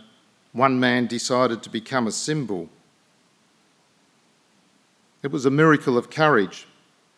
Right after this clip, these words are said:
and so too can be the Voice.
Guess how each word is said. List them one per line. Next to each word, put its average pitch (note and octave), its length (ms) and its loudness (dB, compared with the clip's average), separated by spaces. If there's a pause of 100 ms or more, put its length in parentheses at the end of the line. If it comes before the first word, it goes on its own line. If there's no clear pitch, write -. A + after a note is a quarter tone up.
(540)
and A#2 140 -14
so C3+ 200 -2
too C3 280 0
can A2+ 160 -6
be B2 160 0
the G#2+ 100 -6
Voice. B2 560 -2